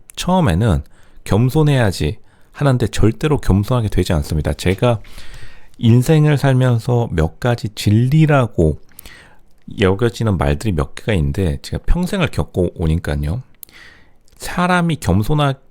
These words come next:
사람을 겸손하게 만드는 거는 경쟁밖에 없습니다. 경쟁이 가장 심한 곳이 서울이죠. 그러니까 어떻게 보면 순자는 경쟁다운 경쟁, 연애 시장, 결혼 시장, 재혼 시장을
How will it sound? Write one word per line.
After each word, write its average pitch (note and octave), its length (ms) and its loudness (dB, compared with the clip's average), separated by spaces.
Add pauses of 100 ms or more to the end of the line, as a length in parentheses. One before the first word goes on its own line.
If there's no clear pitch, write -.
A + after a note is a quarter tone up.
(120)
사람을 E3+ 680 0
겸손하게 B2+ 760 0
만드는 D#2+ 340 0
거는 E2 240 0
경쟁밖에 B2+ 640 -2
없습니다. - 460 -6 (280)
경쟁이 A#2+ 400 0
가장 F#2 260 -2
심한 C#3+ 300 -4
곳이 F#2 220 -2
서울이죠. A#2 580 -4 (960)
그러니까 C3 380 2
어떻게 G2+ 280 0
보면 A#2 280 0
순자는 D#3+ 540 -2
경쟁다운 G#2+ 880 0
경쟁, E2 560 0 (260)
연애 G#2 340 2
시장, G#2+ 400 -4
결혼 G#2+ 340 0
시장, E2 320 -4
재혼 C3 640 0
시장을 A2 600 -2